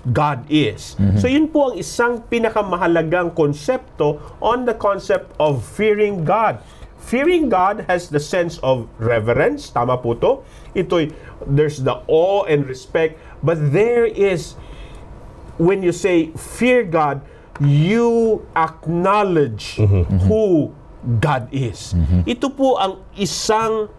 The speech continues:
Speaker 1: mahalagang bahagi ng mensahe sa Three Angels Message, that a person now acknowledges who God is. Sino ba tong Diyos na dapat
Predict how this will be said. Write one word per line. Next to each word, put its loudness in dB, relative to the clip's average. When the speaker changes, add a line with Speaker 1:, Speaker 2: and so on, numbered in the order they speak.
Speaker 1:
mahalagang 0
bahagi 0
ng 2
mensahe 0
sa -2
Three 0
Angels 2
Message, -2
that -2
a 0
person -2
now 0
acknowledges 0
who 2
God -2
is. -2
Sino 2
ba 0
tong 0
Diyos 0
na 2
dapat 0